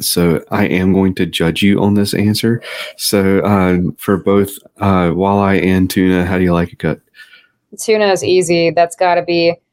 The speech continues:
Speaker 2: I like it rare. I like the sashimi style, sashimi grade tuna.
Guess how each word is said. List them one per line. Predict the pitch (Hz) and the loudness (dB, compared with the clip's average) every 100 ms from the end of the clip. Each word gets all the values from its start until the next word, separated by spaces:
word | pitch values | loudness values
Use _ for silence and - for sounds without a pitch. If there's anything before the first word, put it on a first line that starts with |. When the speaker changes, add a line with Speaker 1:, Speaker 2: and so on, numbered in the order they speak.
| _ - | _ -4
Speaker 2:
I | 185 | 2
like | 185 175 175 | 2 2 -2
it | |
rare. | 165 165 170 165 165 165 | 0 2 4 4 2 0
I | 170 | 0
like | 170 170 175 | 2 2 0
the | |
sashimi | 175 185 - 180 180 180 | -4 -2 -2 0 0 -2
style, | - 170 175 175 | 0 2 4 2
sashimi | 175 185 185 180 | -2 -6 -2 0
grade | 170 180 175 | 2 2 2
tuna. | 180 165 170 | -2 0 -2